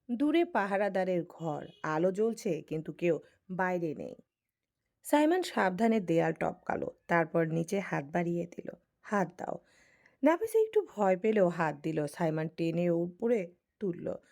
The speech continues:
দুজন নরম ঘাসের উপর নামলো। আম গাছটা কাছেই,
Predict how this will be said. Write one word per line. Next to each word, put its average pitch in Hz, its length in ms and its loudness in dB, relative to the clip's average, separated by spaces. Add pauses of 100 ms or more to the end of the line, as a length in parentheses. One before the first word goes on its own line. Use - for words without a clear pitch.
(200)
দুজন 269 260 4
নরম 180 520 4
ঘাসের 170 460 -4
উপর 175 200 -4
নামলো। 143 440 -10 (380)
আম 254 220 2
গাছটা 381 360 0
কাছেই, 175 520 -6